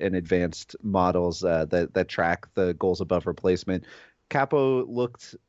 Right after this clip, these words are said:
you know, out of his depth this year out there with the big club. And, uh, I think that there's a lot of possible reasons for that. I mean, one of them is just, you know, the rookie season, getting used to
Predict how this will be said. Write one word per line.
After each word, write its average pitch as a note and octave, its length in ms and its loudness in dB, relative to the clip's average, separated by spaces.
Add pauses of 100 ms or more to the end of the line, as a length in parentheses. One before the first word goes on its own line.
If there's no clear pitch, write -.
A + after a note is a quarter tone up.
(120)
you - 180 -10
know, F2+ 360 -4 (100)
out A#2+ 180 4
of A#2 80 2
his G#2 220 0
depth F2+ 320 0 (520)
this G2+ 260 -4
year F#2+ 280 0
out G2+ 200 -2
there F#2+ 240 4
with G2 180 -2
the A2+ 80 0
big F#2+ 180 2
club. G2+ 400 2
And, A2 360 2
uh, G#2+ 260 6 (680)
I B2+ 140 2
think G3+ 280 -2
that A#3+ 160 0
there's G3 240 2
a E3 60 2
lot G#2+ 280 4
of A2+ 200 0
possible G#2 500 0
reasons G#2+ 400 -4
for F#2+ 140 -2
that. F#2 160 2
I F#2+ 80 0
mean, F#2+ 180 -4
one G2+ 160 0
of A#2 140 -2
them G#2 160 0
is F#2+ 100 -4
just, F#2 320 -2 (160)
you F#2 140 -6
know, F2 160 -2
the F#2 140 0
rookie G2 340 2
season, G2+ 460 2
getting F#2+ 260 2
used G2 380 -4
to G2 380 2